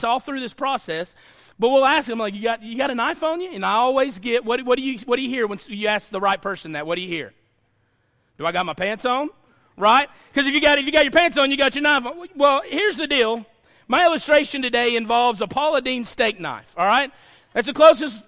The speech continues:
I get to carrying around a knife with me. But, uh, you know, there's something that happens when you don't have a serrated edge, which I don't know why anybody buys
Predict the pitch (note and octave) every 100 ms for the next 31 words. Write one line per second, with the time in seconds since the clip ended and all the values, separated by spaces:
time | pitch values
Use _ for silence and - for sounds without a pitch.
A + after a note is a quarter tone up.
0 | C4+ D4 C#4 C#4+ C#4 A3+ A3 B3+ B3 B3
1 | A#3 A#3 G#3+ A3 A#3 A3+ - G3 F#3+ F#3
2 | - - - _ - B3+ B3 A#3 G3+ F#3+
3 | - _ _ _ _ _ _ _ _ _
4 | - C4+ C#4+ C4+ B3 B4 G#4 D#4 C4 C4+
5 | C#4+ C4 A3+ A3 A#3 A3+ C4 E4 B3 C#4
6 | B3+ A#3 F#3+ B3 A#3+ A3 G#3+ F#3 E3+ F#3
7 | A3 A#3 G3 F3 F3+ F3+ F3 E3 D#3+ D#3+
8 | C#3